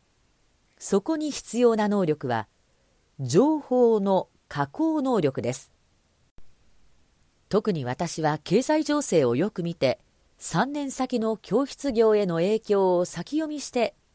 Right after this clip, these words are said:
クライアントさんにアドバイスしているので、いわゆる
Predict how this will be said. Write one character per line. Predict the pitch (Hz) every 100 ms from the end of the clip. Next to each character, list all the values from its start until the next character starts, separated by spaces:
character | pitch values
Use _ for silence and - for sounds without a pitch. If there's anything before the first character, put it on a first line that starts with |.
| _ -
ク | 147
ラ | 151
イ | 175
ア |
ン | 175
ト | 175
さ | 180
ん | 170
に | 160
ア | 160
ド | 269
バ | 208
イ | 143
ス | -
し | 139
て | 170
い | 165
る | 160
の | 127
で、 | 120 113 _ _ _ _ _ _
い | 160
わ | 165 175
ゆ | 165
る | 123